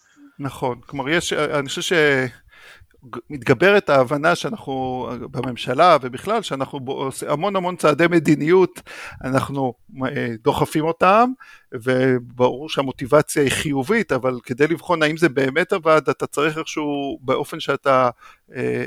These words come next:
אה, נערך לזה כבר מראש, לבוא ולאפשר את הבחינה, או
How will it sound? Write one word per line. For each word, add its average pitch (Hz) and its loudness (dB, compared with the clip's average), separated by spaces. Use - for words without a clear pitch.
אה, 120 -12
נערך 127 0
לזה 147 -4
כבר 147 2
מראש, 151 -6
לבוא 143 -6
ולאפשר 147 0
את - -4
הבחינה, 135 0
או 131 -4